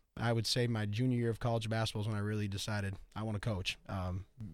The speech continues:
because I had a lot of great coaches that played a big role on getting me to where I needed to be, and I wanted to,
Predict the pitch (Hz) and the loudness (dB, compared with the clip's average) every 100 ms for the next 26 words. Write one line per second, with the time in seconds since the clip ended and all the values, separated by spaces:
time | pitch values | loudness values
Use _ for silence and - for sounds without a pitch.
0 | 110 113 117 104 113 110 107 104 107 107 | -4 -2 0 -2 -2 -2 0 0 -2 -2
1 | 107 117 110 - 107 104 104 98 - 110 | -2 0 0 -2 0 0 0 -2 -2 0
2 | 98 95 - 123 110 113 120 117 104 101 | 0 0 2 2 2 2 4 6 4 2
3 | 120 117 117 123 117 117 120 110 120 113 | 2 2 2 2 2 0 2 4 4 4
4 | 113 131 170 - - - - 123 117 113 | 4 4 2 -2 -10 -12 -4 2 4 4
5 | 117 120 113 107 95 | 4 2 2 0 -2